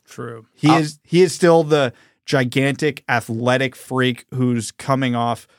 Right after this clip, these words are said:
Speaker 2: a very promising year on, well, he's still in the middle of a playoff race with Toledo. He's done everything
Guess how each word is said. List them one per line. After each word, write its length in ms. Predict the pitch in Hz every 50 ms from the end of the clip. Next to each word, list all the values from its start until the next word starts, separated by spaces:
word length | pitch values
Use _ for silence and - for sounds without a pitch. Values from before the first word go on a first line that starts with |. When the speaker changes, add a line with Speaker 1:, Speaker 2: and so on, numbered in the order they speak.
| _ _ _ _ _ _ _ -
Speaker 2:
a 180 | 131 107 107 107
very 760 | 101 101 101 101 107 131 139 139 135 135 131 127 127 123
promising 560 | 117 - 123 117 117 120 117 110 - 123 117 110
year 340 | 110 113 117 120 123 131
on, 240 | - 117 113 113 117 -
well, 180 | 123 120 113
he's 180 | 110 123 120 -
still 260 | - - 170 160 156
in 140 | 147 139 139
the 80 | 131
middle 260 | 123 139 170 170 135 123
of 100 | 117 117
a 80 | 113
playoff 380 | 104 - 135 151 135 113 101 -
race 240 | 113 113 107 - -
with 140 | 113 -
Toledo. 380 | - - 120 139 143 117 107 104
He's 200 | 110 120 120 113
done 360 | 101 - 143 160 156 131 120 123
everything 640 | 117 117 120 120 110 - - 120 113 110 104 -